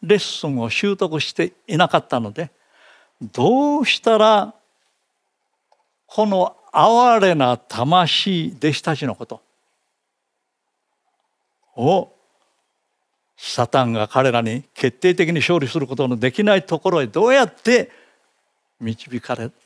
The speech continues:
導いていったらいいんだろうか。ただ口先だけで弟子であるということが弟子である、弟子となることではない。天国に入ることを保証するものでもない。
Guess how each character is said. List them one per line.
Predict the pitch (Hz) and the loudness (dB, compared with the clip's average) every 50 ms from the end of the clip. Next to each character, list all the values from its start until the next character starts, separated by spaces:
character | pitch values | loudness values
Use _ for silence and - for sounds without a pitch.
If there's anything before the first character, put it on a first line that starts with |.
| _ _ _ _ _ _ _ _ _ _ _ _ _ _ _ _ | _ _ _ _ _ _ _ _ _ _ _ _ _ _ _ _
導 | 127 127 120 - - 160 139 | -8 -8 -6 -4 -4 -4 -4
い | 117 | -4
て | - 135 | -4 -4
い | 135 | -6
っ | 123 | -6
た | - _ 160 143 | -4 _ 0 2
ら | 143 147 | 2 2
い | 156 | 2
い | 170 | 2
ん | 175 | 2
だ | 143 123 | 2 2
ろ | 123 117 | 0 -2
う | 101 | -4
か。 | - - - _ _ _ _ _ _ _ _ _ _ _ _ _ _ _ _ _ _ | -6 -14 -20 _ _ _ _ _ _ _ _ _ _ _ _ _ _ _ _ _ _
た | - 214 | 0 2
だ | 254 233 185 180 | 4 4 2 2
口 | - - 247 240 - - 262 233 | 0 -2 -2 -2 0 0 0 0
先 | - - 247 226 - 233 | 4 4 2 4 4 2
だ | 202 214 214 | 2 2 2
け | - 208 180 | 2 2 2
で | 190 | 2
弟 | 180 156 180 175 | 2 4 2 2
子 | 156 - 220 | 2 2 2
で | 190 190 | 2 4
あ | 185 175 | 4 4
る | 185 185 | 4 2
と | 151 - | 0 0
い | 180 | -2
う | 165 | 0
こ | 147 151 | 0 0
と | 175 | 0
が | 156 | 0
弟 | 143 131 156 156 | 2 2 2 2
子 | - - | 2 0
で | - 175 | 0 2
あ | 170 156 | 2 0
る、 | 151 - - - - - _ _ _ _ - | 0 -2 -12 -20 -20 -20 _ _ _ _ -10
弟 | 147 120 147 143 | -4 -2 0 0
子 | 135 - - _ _ _ | 0 -2 -6 _ _ _
と | 170 156 | -2 0
な | 151 160 165 | 2 2 2
る | 156 143 | 2 2
こ | - 151 | -2 -4
と | 123 - 139 | -4 -2 0
で | 127 160 | 2 4
は | 190 165 123 | 4 4 2
な | 110 104 113 151 160 | 2 2 2 2 2
い。 | 127 95 - _ _ _ _ _ _ _ _ | 2 0 -6 _ _ _ _ _ _ _ _
天 | _ - 175 175 | _ 0 0 2
国 | 156 156 151 - 175 151 | 2 2 0 0 0 0
に | 139 | 0
入 | 120 113 151 175 165 | 2 2 2 2 2
る | 156 143 | 0 0
こ | - 143 131 | 0 -2 0
と | - 147 135 | 0 0 0
を | 131 131 - _ | 0 -2 -4 _
保 | _ - 151 139 | _ -2 0 0
証 | - - 196 190 160 | 2 2 2 0 0
す | - - | 0 -2
る | 175 170 | -2 -2
も | 147 135 147 | 0 0 0
の | 170 175 | 0 0
で | 156 175 | 0 0
も | 147 113 107 | -2 -2 -6
な | 104 101 117 139 151 | -4 -2 2 2 2
い。 | 135 98 - | 2 0 -4